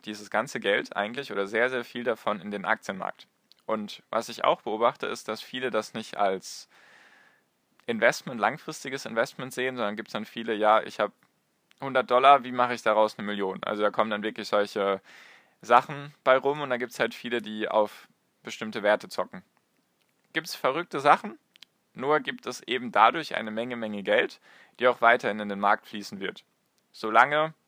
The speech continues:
sag ich mal, dieser Stimulus eigentlich nicht gestoppt wird. Deswegen bin ich mir sehr sicher, dass auch die Kurse in nächster Zeit weiter steigen werden, weil du musst es dir einfach mal durchrechnen. In den U S A leben knapp dreihundertzwanzig Millionen Menschen.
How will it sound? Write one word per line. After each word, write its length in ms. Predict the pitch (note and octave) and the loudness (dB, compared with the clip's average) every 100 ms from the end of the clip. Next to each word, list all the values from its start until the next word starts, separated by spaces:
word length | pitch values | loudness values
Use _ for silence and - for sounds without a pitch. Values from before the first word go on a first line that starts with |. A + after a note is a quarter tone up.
| _ - | _ -4
sag 200 | A2 A2+ | -2 -2
ich 140 | A#2 | -4
mal, 360 | - A2 A2+ A#2 _ _ _ _ _ _ _ _ _ _ _ _ _ _ _ _ | 0 4 4 2 _ _ _ _ _ _ _ _ _ _ _ _ _ _ _ _
dieser 420 | A#2+ A2+ A2 G2+ | -10 0 2 2
Stimulus 520 | G#2 - B2+ C3 B2 - | 0 -8 -8 -6 -6 -4
eigentlich 360 | A#2 A#2+ A#2 | -4 -4 -8
nicht 160 | A#2+ - | -12 -12
gestoppt 380 | - G2+ F#2+ - | -2 -2 -2 -6
wird. 220 | F2 - _ _ _ _ _ _ _ _ | -12 -14 _ _ _ _ _ _ _ _
Deswegen 240 | - A2 A2 | -12 -8 -6
bin 120 | A#2 | -6
ich 120 | A#2+ | -6
mir 80 | A2 | 2
sehr 180 | A#2 C3+ | 4 4
sicher, 440 | C#3+ - B2+ D#3+ - _ - | 2 0 2 0 -8 _ -6
dass 180 | A#2+ - | -6 -2
auch 140 | A#2+ | -4
die 120 | - | -4
Kurse 460 | - C#3 C#3 C3 C#3 _ _ _ | -6 -6 -2 -4 -6 _ _ _
in 60 | A2+ | -8
nächster 300 | A#2+ B2+ A2 | -6 -8 -4
Zeit 260 | G#2+ G2+ | -2 2
weiter 240 | G#2+ A2+ C#3 | 0 0 -2
steigen 320 | C3+ C3+ C3 | -2 -2 0
werden, 380 | B2+ C3 C#3+ A2+ | 0 -2 -4 0
weil 240 | G#2+ G2+ - | 2 0 -6
du 80 | A2 | -8
musst 180 | D3+ | -8
es 60 | - | -8
dir 120 | - | -6
einfach 140 | A#2+ A2+ | -4 -2
mal 140 | G2+ | -4
durchrechnen. 560 | G2 F#2+ - - - F#2+ - - - - | -4 -8 -10 -12 -14 -18 -20 -20 -20 -12
In 100 | A2+ | -6
den 40 | |
U 100 | B2+ | -4
S 120 | C3+ | 2
A 140 | B2 C#3+ | 6 6
leben 220 | C3+ B2 | 4 -2
knapp 240 | - A#2 | -4 -4
dreihundertzwanzig 640 | - A2 G#2+ - G#2 G2+ - | 0 0 -2 -2 -2 -2 -10
Millionen 300 | G2+ F#2+ F#2 | -6 -4 -4
Menschen. 320 | F#2 - - | -8 -12 -18